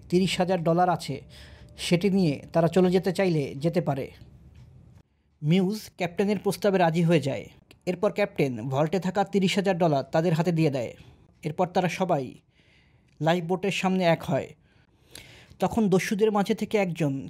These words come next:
ক্যাপ্টেনকে নিয়ে লাইফ বোটে প্রবেশ করে, কারণ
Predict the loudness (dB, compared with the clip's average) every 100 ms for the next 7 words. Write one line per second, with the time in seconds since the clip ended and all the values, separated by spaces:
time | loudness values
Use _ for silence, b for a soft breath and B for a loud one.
0 | -10 -10 -4 -4 -2 -2 0 0 2 0
1 | 2 0 0 0 0 2 0 -2 -6 -14
2 | _ _ b b b b b b b _
3 | _ -2 0 0